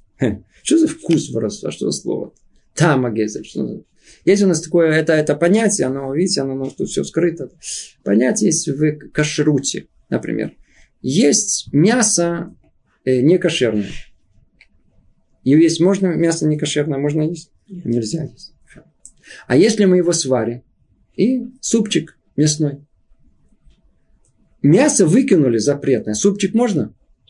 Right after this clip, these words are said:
Speaker 2: Нет.
Speaker 1: Супчик имеет там вкус ворованного этого, э, некошерного мяса. Он тоже запрещен. То есть человек мог бы подумать о том, что само мясо запрещено, а с-, мя-, то, что, а вкус его, он, да,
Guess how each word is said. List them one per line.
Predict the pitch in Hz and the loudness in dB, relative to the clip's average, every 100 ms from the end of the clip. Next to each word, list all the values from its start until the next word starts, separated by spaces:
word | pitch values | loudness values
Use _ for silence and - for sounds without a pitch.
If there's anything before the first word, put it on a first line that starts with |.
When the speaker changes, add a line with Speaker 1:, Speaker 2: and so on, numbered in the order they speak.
| - | -18
Speaker 2:
Нет. | 208 135 113 - - _ | -14 -12 -12 -16 -20 _
Speaker 1:
Супчик | - - 233 - 175 - | -4 0 0 2 0 2
имеет | 143 175 220 214 - | 2 4 2 -2 -6
там | - 214 156 | 0 2 2
вкус | 131 - 247 269 - - _ _ _ _ _ _ 131 | -2 -4 0 0 0 -4 _ _ _ _ _ _ -2
ворованного | 135 180 175 160 156 | 2 4 4 2 2
этого, | 147 151 139 127 - | 2 2 0 -2 -2
э, | 123 | -2
некошерного | 139 160 170 156 143 131 | 2 2 2 0 -2 -2
мяса. | 110 101 - _ _ _ | -4 -6 -12 _ _ _
Он | - 294 | 2 2
тоже | 294 311 254 | 4 4 4
запрещен. | 196 151 131 - - _ _ _ _ _ - - - | 2 2 -2 -4 -12 _ _ _ _ _ -20 -20 -8
То | - | 0
есть | 151 143 | 2 4
человек | 196 262 311 | 4 4 4
мог | 233 175 | 4 2
бы | 160 | 2
подумать | 160 165 165 151 | 2 4 2 2
о | 151 | 0
том, | 170 | 0
что | 151 170 | 0 -2
само | 147 160 156 | 0 0 2
мясо | 156 254 240 | 2 4 4
запрещено, | 175 151 139 135 127 127 120 | 2 0 -2 -2 -2 -4 -2
а | 202 214 175 | 0 2 2
с-, | 143 - - - | 0 -4 -8 -4
мя-, | 143 147 139 135 131 131 131 127 127 | 0 0 0 0 -2 -2 -2 -2 -2
то, | 160 | -2
что, | 151 147 135 | 0 0 0
а | 135 | 0
вкус | - 175 156 | 2 0 2
его, | 143 139 143 135 - | 2 4 4 2 0
он, | 135 | -2
да, | 151 285 226 | 2 2 0